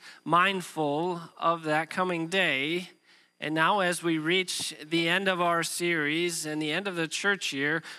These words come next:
we narrow down to, we narrow down our focus just to one specific day,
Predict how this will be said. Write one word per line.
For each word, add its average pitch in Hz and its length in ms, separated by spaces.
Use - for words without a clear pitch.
we 180 140
narrow 220 240
down 226 280
to, 202 460
we 175 220
narrow 214 300
down 208 220
our 180 120
focus 196 560
just 208 380
to 165 180
one 180 480
specific 202 840
day, 160 500